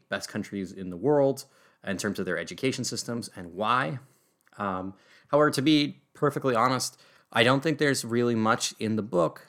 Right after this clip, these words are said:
that you can't get from either the podcasts or our website, w w w dot pedagogy non grata dot com. Um, however,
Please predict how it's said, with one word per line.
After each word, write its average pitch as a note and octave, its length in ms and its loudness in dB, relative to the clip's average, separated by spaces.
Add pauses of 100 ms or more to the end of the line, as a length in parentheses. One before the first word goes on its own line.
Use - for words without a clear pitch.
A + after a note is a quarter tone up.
that A2 320 -2
you A2 120 -6
can't A#2+ 360 -4
get G#2+ 180 0
from A2 180 -2
either G#2 200 -2
the F#2+ 80 -4
podcasts G2 680 -4
or G2 260 -4
our F#2 100 -4
website, G2+ 460 -2
w G2 220 -8
w G2 160 -12
w G2+ 260 -10 (440)
dot - 180 -8
pedagogy F2+ 420 -6
non F2 100 -8
grata - 220 -8
dot - 160 -12
com. C3 360 0 (600)
Um, G2 480 -2 (300)
however, A#2 640 2